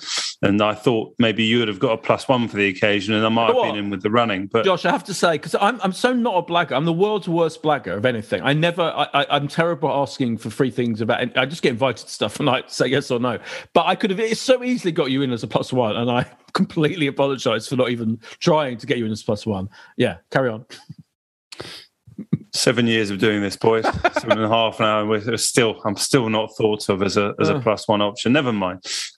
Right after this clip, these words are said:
Speaker 2: Um, no, I really, I, I, I felt encouraged, uh, by the game. I, I don't think you could say it was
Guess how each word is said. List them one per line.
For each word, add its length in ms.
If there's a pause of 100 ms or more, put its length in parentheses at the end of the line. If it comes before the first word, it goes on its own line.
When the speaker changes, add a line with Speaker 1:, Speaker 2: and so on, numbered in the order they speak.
(120)
Speaker 2:
Um, 420 (440)
no, 140
I 40
really, 540
I, 320 (500)
I, 240
I 140
felt 260
encouraged, 800
uh, 460 (100)
by 160
the 140
game. 760
I, 140 (260)
I 100
don't 180
think 140
you 80
could 160
say 240
it 100
was 280